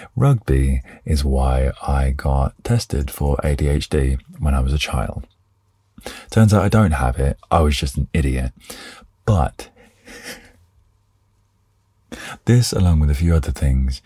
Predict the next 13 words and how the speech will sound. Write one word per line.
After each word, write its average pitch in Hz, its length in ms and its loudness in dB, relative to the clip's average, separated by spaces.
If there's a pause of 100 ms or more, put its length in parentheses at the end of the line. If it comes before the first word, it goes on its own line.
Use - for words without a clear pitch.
(880)
heavily 135 360 4
pointed 82 380 2
towards 69 360 0
it. 65 180 -4 (440)
So 110 440 0 (200)
I 131 200 2
was, 127 360 -2 (220)
I - 140 2
was 143 220 2
quite 80 260 0
a 62 60 0
sporty 67 440 -4
kid 67 380 -4